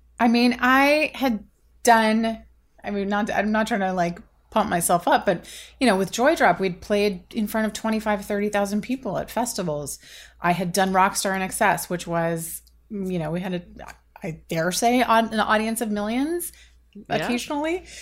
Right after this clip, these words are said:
Speaker 1: Um, so I had done things that were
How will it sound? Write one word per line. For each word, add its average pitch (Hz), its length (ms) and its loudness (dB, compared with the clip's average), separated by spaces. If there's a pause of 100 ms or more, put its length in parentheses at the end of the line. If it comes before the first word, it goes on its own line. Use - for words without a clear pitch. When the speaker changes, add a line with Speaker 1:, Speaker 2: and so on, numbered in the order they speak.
(260)
Speaker 1:
Um, 220 400 6
so - 160 0
I 294 60 6
had 311 240 4
done 415 320 2 (180)
things 262 320 4
that 262 300 2 (100)
were 220 580 0